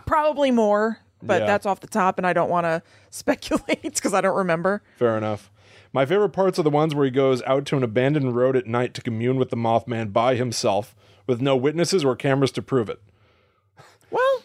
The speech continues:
Speaker 2: So yeah, this is a weird one. I'd be lying if I said I didn't get a kick out of it, though, which I think is ultimately, for me,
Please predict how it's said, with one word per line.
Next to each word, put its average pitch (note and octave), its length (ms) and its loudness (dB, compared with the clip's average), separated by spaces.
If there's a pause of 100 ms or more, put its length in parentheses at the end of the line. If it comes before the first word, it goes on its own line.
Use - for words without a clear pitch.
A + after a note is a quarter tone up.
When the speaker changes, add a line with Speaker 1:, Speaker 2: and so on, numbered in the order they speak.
Speaker 2:
So D#3+ 160 -2
yeah, D#3+ 220 2
this D3 180 0
is D3 80 2
a D3 60 2
weird C3 260 2
one. A#2+ 200 0
I'd B2+ 180 0
be B2+ 100 2
lying B2+ 380 2
if C#3 120 0
I B2+ 120 2
said B2 260 0
I A2 80 2
didn't A2 260 -4
get G#2 140 -2
a G#2+ 60 -4
kick - 300 -6
out F#2+ 120 -2
of F2 100 -8
it, - 140 -12
though, B1 300 -6 (320)
which D3 180 0
I F3 100 2
think G#3 240 -4
is F3 160 0 (120)
ultimately, C#3+ 520 0
for C3+ 160 -2
me, G#2+ 380 -6